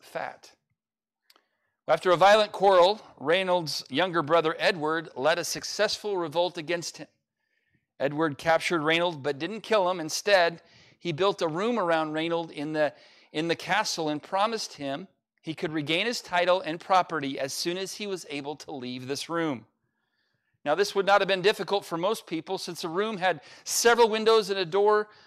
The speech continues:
of near normal size, and none was locked or barred. See, the problem was Reynold's size. To regain his freedom, he needed to lose weight. But Edward knew his older brother, and each day he sent a variety of delicious foods.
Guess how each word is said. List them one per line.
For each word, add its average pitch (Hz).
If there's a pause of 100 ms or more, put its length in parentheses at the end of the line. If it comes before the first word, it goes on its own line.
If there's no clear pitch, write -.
(120)
of 175
near 214
normal 202
size, -
and 180
none 226
was 226
locked 202
or 208
barred. 220 (640)
See, -
the 135
problem 165
was 131
Reynold's 123
size. - (600)
To 208
regain 208
his 285
freedom, 233
he 214
needed 220
to 220
lose 214
weight. 226 (500)
But 160
Edward 202
knew 208
his 180
older 175
brother, 165
and 156
each 170
day 175
he 156
sent 165
a 143
variety 151
of 127
delicious 147
foods. 143